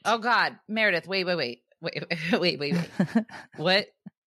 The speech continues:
Speaker 1: are you about to say on the internet for all of eternity to be here for?
Speaker 2: Okay, so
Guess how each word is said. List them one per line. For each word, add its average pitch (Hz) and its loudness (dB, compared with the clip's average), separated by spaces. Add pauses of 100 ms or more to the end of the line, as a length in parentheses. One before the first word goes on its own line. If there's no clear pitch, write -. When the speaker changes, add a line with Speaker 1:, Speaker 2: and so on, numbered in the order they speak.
Speaker 1:
are 180 4
you 185 4
about 165 2
to 170 -4
say 160 0
on 147 0
the 120 -4
internet 147 -4
for 135 0
all 143 2
of 135 -2
eternity 127 -4
to 156 -6
be 135 -4
here 123 0 (120)
for? 131 -4
Speaker 2:
Okay, 226 0
so 180 0